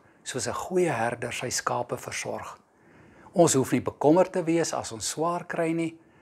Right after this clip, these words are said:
want ons weet, die Here is ons herder. Hy sorg goed vir sy kudde, vir die kerk, sodat dit groei en vas staan.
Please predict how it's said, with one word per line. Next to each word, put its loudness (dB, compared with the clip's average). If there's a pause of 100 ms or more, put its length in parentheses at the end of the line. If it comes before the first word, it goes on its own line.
(160)
want -6
ons -6
weet, -4 (120)
die -4
Here 4
is -4
ons 0
herder. -4 (320)
Hy -4
sorg 0
goed -6
vir -4
sy -4
kudde, 0
vir -4
die 0
kerk, 0 (360)
sodat 0
dit -2
groei 0
en -8
vas -4
staan. -6